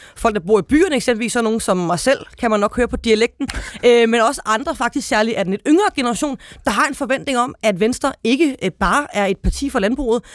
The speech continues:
men faktisk er et parti, et liberalt parti, der kæmper for en, en grønnere fremtid. Øhm, og de to ting kan jeg jo godt have lidt svært ved at, øh, at hænge sammen, og derfor oplever jeg også nogle gange nu, ser du rigtigt nok, at jeg jo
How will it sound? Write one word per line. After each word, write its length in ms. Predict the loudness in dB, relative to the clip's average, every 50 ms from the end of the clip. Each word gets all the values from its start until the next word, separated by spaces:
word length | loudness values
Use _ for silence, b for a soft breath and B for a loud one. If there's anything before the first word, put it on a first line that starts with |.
| B B B
men 120 | -4 -2
faktisk 380 | 0 -2 0 0 -2 -2 0 -2
er 40 | -2
et 100 | -2 0
parti, 320 | -2 -2 -2 -2 -4 -4
et 60 | -2
liberalt 400 | -4 -2 -2 -2 0 0 -2 -2
parti, 260 | -2 -4 -2 -2 -2 -2
der 60 | -2
kæmper 300 | 0 0 0 0 2 -2
for 180 | 0 0 0 0
en, 140 | 0 -2 B B B B B B
en 100 | -8 -4
grønnere 320 | 0 0 2 2 2 -2
fremtid. 480 | -2 -2 -2 -2 -2 -2 -2 -4 -4 B B B B B B B B 0
Øhm, 360 | 2 2 2 2 0 0 -2 B B B B -4
og 140 | -2 2
de 80 | 2 0 2 0
to 160 | -2 -2 -2
ting 260 | 0 0 -2 -2 0
kan 60 | -2
jeg 40 | -2
jo 60 | 0 0
godt 120 | 0 -2
have 140 | 0 -2 -2
lidt 120 | -4 -4
svært 220 | -4 -2 -2 -2 -2
ved 140 | -4 -4 -4 -2 0
at, 240 | 0 2 2 2 2 0 0
øh, 160 | 0 0 -2 B B B B B B -2
at 80 | -2 0
hænge 200 | 2 0 0 0
sammen, 320 | -2 -4 -4 -4 -6 -8 -10 _ _
og 80 | -4 -4 -2 -2
derfor 300 | -2 -2 -2 0 0 0
oplever 440 | 2 2 0 0 0 -2 -2 0 2
jeg 80 | 2
også 180 | 2 0 0 -2
nogle 180 | -2 -2 0 0
gange 200 | 0 -2 0 0
nu, 160 | -2 -2 -4 -6 _ _ _ _ _ _ _ _ _ _ _ _ _ -12 -2
ser 140 | 0 2
du 80 | 2 4
rigtigt 320 | 4 2 0 0 -2 -2
nok, 220 | 0 0 0 0 0
at 80 | 0
jeg 160 | 2 2 2 2
jo 140 | 0 -2